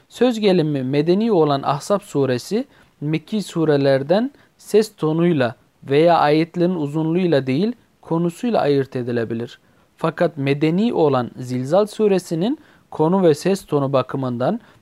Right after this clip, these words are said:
Mekki surelerden ayırt edilmesi mümkün değildir. Kur'an'ı iyice düşünmeyen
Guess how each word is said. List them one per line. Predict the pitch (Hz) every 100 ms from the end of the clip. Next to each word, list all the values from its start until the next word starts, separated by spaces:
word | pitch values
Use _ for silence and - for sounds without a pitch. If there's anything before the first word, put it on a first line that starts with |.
| -
Mekki | 139 147 - 214
surelerden | - 151 139 135 127 127 127
ayırt | - 165 180
edilmesi | 175 180 185 175 - 233
mümkün | 165 151 143 139 135
değildir. | 127 120 110 110 - _ _ _ _ _ - - - _
Kur'an'ı | - 196 220 196 214 247
iyice | 220 226 214 180
düşünmeyen | 175 - 214 202 170 135